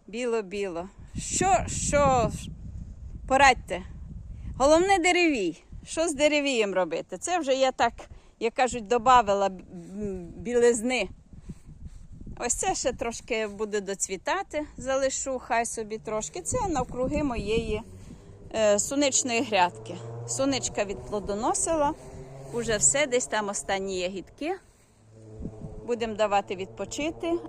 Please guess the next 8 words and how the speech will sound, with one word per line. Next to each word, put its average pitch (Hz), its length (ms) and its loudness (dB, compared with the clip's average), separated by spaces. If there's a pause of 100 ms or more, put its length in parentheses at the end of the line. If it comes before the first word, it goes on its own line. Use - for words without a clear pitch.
(120)
А 311 360 8
деревій 254 500 4
шкода. 254 560 0 (840)
Ну, 605 440 0 (320)
засушу, 254 800 0
як 233 280 4
ви 233 80 0
думаєш? 233 480 -2